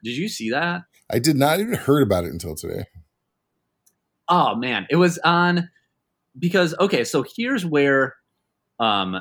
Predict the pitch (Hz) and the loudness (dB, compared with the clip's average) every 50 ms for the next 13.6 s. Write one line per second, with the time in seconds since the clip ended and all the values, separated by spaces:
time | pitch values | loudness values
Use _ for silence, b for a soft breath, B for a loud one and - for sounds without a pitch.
0 | - _ - 113 123 113 113 110 110 120 123 131 135 127 120 110 - - - 101 | -10 _ -8 -6 -4 -2 -2 0 0 -2 -2 -2 -2 -2 -4 -6 -8 -8 -8 -8
1 | 95 92 87 - - 87 82 90 92 - 156 143 139 139 139 135 135 131 123 - | -8 -8 -10 -12 -14 -16 -16 -14 -6 -2 0 2 2 2 2 2 2 2 2 0
2 | - - 160 175 180 - - 208 202 185 175 _ 139 127 123 123 104 113 113 113 | -2 -2 -2 -2 -2 -4 -8 -6 -6 -8 -8 _ -4 -2 -2 0 0 -2 -4 -4
3 | 107 - _ 120 113 107 107 104 95 _ _ _ _ _ _ _ _ _ 110 117 | -6 -6 _ -4 -2 -2 -2 -4 -6 _ _ _ _ _ _ _ _ _ -2 -2
4 | 110 110 - _ _ _ _ 104 104 120 117 113 113 110 - 113 98 110 101 101 | -2 -4 -8 _ _ _ _ -6 -4 -2 0 0 -2 -2 -6 -6 -4 -4 -4 -4
5 | 95 90 98 95 87 92 90 90 - 104 98 82 - 113 107 104 104 107 101 104 | -4 -6 -6 -6 -6 -8 -10 -8 -8 -10 -10 -8 -6 -4 -2 0 -2 -2 -2 -4
6 | 101 95 95 101 104 113 120 113 113 - - 117 104 98 101 98 - _ - 90 | -6 -6 -6 -6 -4 -4 -6 -6 -8 -8 -4 -4 -4 -4 -4 -10 -10 _ -10 -8
7 | 90 90 87 - - 92 85 - - - 85 85 90 - - 120 113 127 139 156 | -8 -8 -10 -10 -12 -14 -14 -16 -18 -16 -16 -14 -16 -12 -10 -6 -2 0 0 2
8 | 160 156 156 147 139 131 123 - _ _ _ _ _ _ _ _ _ _ 139 190 | 2 2 0 0 0 -2 -4 -6 _ _ _ _ _ _ _ _ _ _ 0 0
9 | 226 247 220 - 254 220 202 185 160 147 135 117 110 131 131 127 131 123 117 101 | 0 0 0 -2 -2 0 2 4 4 4 4 2 0 -2 0 0 0 -2 -2 -2
10 | 113 113 107 107 101 85 _ - 104 95 90 82 - 98 92 87 85 - 90 82 | -2 -2 -2 -2 -6 -6 _ -4 -4 -4 -4 -4 -6 -6 -6 -6 -8 -10 -14 -14
11 | - - - 82 78 - 82 - - - - - _ 90 90 - _ _ - - | -14 -14 -18 -18 -16 -16 -16 -14 -16 -18 -20 -18 _ -16 -16 -16 _ _ -18 -18
12 | - - _ _ _ _ _ _ B B B B B B B B B _ - 98 | -18 -18 _ _ _ _ _ _ B B B B B B B B B _ -16 -16
13 | 92 87 - 110 107 98 90 90 92 - - - | -12 -6 -2 -2 0 0 -2 -4 -6 -12 -8 -4